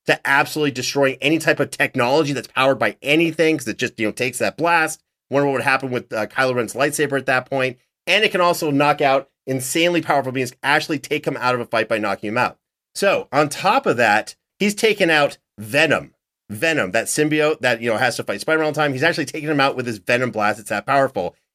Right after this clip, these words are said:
Hank Pym's, you know, Giant Man, which is this massive giant, oddly enough. Yeah, that person got taken out by this, this Venom Blast electricity that, uh, Miles Morales can do as well. Now he's got a Venom Beam. This is kinda like Dragon Ball Z,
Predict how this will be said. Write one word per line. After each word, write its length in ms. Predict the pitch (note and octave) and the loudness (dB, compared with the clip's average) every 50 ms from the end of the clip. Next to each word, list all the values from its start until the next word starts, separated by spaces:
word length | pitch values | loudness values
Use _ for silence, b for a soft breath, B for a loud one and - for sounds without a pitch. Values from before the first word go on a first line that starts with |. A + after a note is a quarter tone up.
| _ _ - | _ _ -2
Hank 280 | E3 F3+ F#3+ F3+ F#3 | 0 0 0 0 -2
Pym's, 420 | - - F#3 F3+ F3 E3+ D#3 B2+ - _ | -2 0 2 2 2 2 0 -4 -6 _
you 120 | - C#3+ C#3+ | 0 2 2
know, 100 | C3 B2+ | 2 2
Giant 440 | A2 - - D3+ D3+ D#3+ E3 B2+ | -2 -2 0 2 2 2 2 0
Man, 200 | B2 B2+ A#2+ A2+ | 0 0 0 0
which 120 | A2 A2+ A2 | 0 -2 -4
is 40 | A#2 | -4
this 100 | A#2 G#2 | -6 -4
massive 400 | A#2 C3 C3 C#3 C3+ - A#2 G#2 _ _ _ _ _ - | -2 0 0 0 0 -4 -10 -14 _ _ _ _ _ 0
giant, 380 | - C3 B2+ C3+ B2 G#2+ G2 - | 2 2 4 4 2 0 0 -2
oddly 280 | G#2+ A2 A2+ G#2 A2 | 0 0 0 0 -2
enough. 340 | G#2 A#2+ E3 F3 C#3+ - _ _ _ _ _ - | -2 0 0 0 0 -2 _ _ _ _ _ -4
Yeah, 220 | D3+ E3 C3 G#2 - _ - | 0 0 0 0 -2 _ -2
that 220 | D3 D3 F3 D3+ | 0 0 0 0
person 280 | - F3 E3+ C#3+ C#3 C3+ | 0 0 0 0 0 0
got 180 | C#3 C3 A#2 - | 0 0 0 0
taken 320 | - D3+ D3 - C#3 B2 | -2 -2 -2 0 -2 0
out 260 | B2 A#2+ A2+ A2 - _ _ _ _ - | 2 2 2 0 -2 _ _ _ _ 0
by 140 | B2 B2 | 0 0
this, 180 | C3 A#2+ A2+ A2+ - | 0 0 -4 -8 -6
this 160 | A2+ A#2+ A2 F#2+ | -6 -6 -6 -6
Venom 420 | F#2 - C#3 C#3 D3+ D#3 D3 C3+ B2 | -6 -2 0 2 2 2 2 0 0
Blast 380 | - A#2+ B2 B2+ B2+ B2 B2 | -2 0 2 2 2 2 0
electricity 640 | B2+ A#2+ A2 - - D3+ C#3+ - - G#2+ G2+ G2+ G#2 _ _ _ _ _ - | -2 -4 -2 0 0 0 0 0 -2 -4 -4 -4 -6 _ _ _ _ _ 0
that, 240 | C3 B2 B2 - - | 0 0 0 0 -2
uh, 120 | - A2 A2+ | -2 0 0
Miles 280 | A2+ B2+ B2+ B2 A#2+ A#2 | 2 2 2 2 0 0
Morales 240 | B2 A#2 A2 A2 - | 0 0 -2 -2 -2
can 120 | - A2 | -4 -4
do 160 | G2+ A#2+ A2 | -4 -2 -2
as 140 | G#2+ G#2 - | -2 -4 -4
well. 280 | G2+ A2+ G#2+ E2 D2+ - B B B B | -2 -2 -2 -2 -4 -8 B B B B
Now 100 | C#3+ D#3+ | -2 0
he's 120 | D#3+ D3+ | 0 0
got 140 | F3+ F3+ E3 | 0 0 0
a 40 | D3 | 0
Venom 360 | C3 D3+ E3+ E3+ F3+ E3+ C#3+ | 0 0 0 0 0 0 -2
Beam. 440 | A#2+ - E3 G3 G#3+ F#3 C#3+ A2+ G2+ | -2 -2 0 0 0 0 -2 -2 -4
This 120 | G#2 G#2 | -8 -10
is 60 | A#2+ G#2 | -10 -8
kinda 200 | - C3+ C3 B2+ | -4 -2 -2 0
like 140 | B2+ A#2+ A2+ | -2 -2 -2
Dragon 280 | B2 B2+ C3+ C3 C#3 | 0 0 0 0 0
Ball 180 | C3 C3 C3 B2+ | 0 0 0 0
Z, 340 | G#2 C#3 D#3 D#3 A#2 - | 0 2 2 2 0 -2